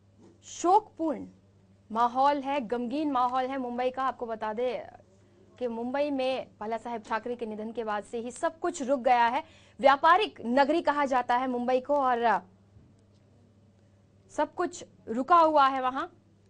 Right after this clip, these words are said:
पैंतीस हजार टैक्सियां रोक दी गई हैं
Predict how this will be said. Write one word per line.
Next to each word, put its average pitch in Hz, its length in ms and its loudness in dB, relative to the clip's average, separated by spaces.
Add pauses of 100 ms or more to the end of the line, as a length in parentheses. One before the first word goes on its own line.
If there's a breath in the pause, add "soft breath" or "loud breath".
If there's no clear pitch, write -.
(1080)
पैंतीस 285 400 2
हजार 277 340 2 (100)
टैक्सियां 349 500 0
रोक 269 160 0
दी 233 160 -6
गई 269 220 -2
हैं 285 380 -8